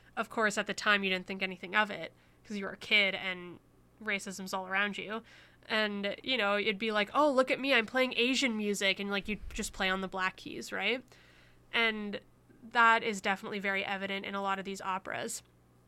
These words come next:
But to get more specific into just, like, the cultural portrayals, there's, like, like, two things that I really hate about these operas. And the first is just the portrayal of women. And I think we see this across, like, most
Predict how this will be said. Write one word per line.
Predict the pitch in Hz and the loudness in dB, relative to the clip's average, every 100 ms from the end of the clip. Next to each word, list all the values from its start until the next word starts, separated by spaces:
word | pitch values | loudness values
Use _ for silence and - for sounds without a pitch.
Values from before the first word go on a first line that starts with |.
| _ _ - | _ _ -10
But | 214 233 214 - - _ | -2 0 0 -6 -20 _
to | 262 | 4
get | 330 330 | 4 6
more | 339 | 0
specific | - 226 220 202 202 | -2 -4 -2 0 0
into | - 196 208 | -2 -6 -6
just, | 202 214 | -4 -4
like, | 190 | -4
the | 202 | -6
cultural | - 208 202 196 | -4 -4 -2 -4
portrayals, | - 185 - 214 208 190 214 - - - - | -6 -12 0 2 2 -2 -6 -8 -14 -20 -6
there's, | 262 233 | -4 -2
like, | 262 - - - _ | -4 -6 -20 -20 _
like, | 277 233 - | -4 -4 -4
two | - 285 320 | -4 -2 -2
things | 254 226 233 | 0 0 0
that | 220 | 0
I | 202 | 0
really | 190 208 214 214 202 | -2 -4 -4 -4 -6
hate | 180 175 180 - | -6 -6 -6 -6
about | 196 190 | -6 -6
these | 196 190 | -6 -6
operas. | 202 196 202 170 220 - - - _ _ | -6 -6 -6 -6 -8 -10 -16 -20 _ _
And | 233 240 240 | 0 0 -2
the | 233 | -6
first | - 233 285 - | -2 0 0 -2
is | - 247 | -4 -4
just | 240 220 - 226 | -4 -6 -6 -10
the | |
portrayal | 226 233 - 220 208 202 | -8 -10 -6 -4 -2 -2
of | 196 | -6
women. | 196 180 254 320 330 - | -10 -6 -6 -6 -10 -4
And | 240 | 0
I | 240 | 0
think | 240 285 | -2 -4
we | 339 | -4
see | - 247 | -2 -4
this | 233 | -4
across, | 240 - 202 190 220 | -6 -2 0 0 -4
like, | 190 | -6
most | 143 98 196 - | -4 -2 -2 -8